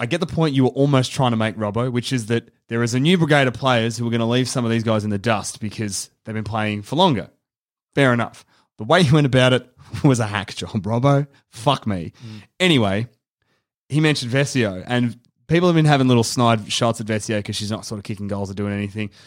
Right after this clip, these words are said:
Speaker 1: So she was kind of unleashing, like, a halfback role that then pushed forward. And tell you what, she had a big fucking game.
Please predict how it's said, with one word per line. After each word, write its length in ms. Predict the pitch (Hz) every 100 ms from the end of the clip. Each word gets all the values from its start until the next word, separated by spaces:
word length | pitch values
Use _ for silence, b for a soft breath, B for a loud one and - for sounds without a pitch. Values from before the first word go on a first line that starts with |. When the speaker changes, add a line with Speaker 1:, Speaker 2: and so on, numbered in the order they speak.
| b b
Speaker 1:
So 220 | - 131
she 140 | 135 208
was 80 | 247
kind 160 | 247
of 80 | 214
unleashing, 300 | 165 160 156
like, 140 | 135 127
a 120 | 110
halfback 840 | - 131 131 - 123 127 - - _ _ _ _ _ _ _ 113
role 300 | 123 131 131
that 100 | 120
then 220 | 120 117
pushed 280 | - 135 -
forward. 400 | - 127 135 127
And 300 | 123 120 120 b b -
tell 140 | 214
you 80 | 196
what, 260 | 190 - -
she 160 | - 208
had 40 |
a 80 | 233
big 280 | 131 151 147
fucking 380 | - 143 143 127
game. 260 | 143 185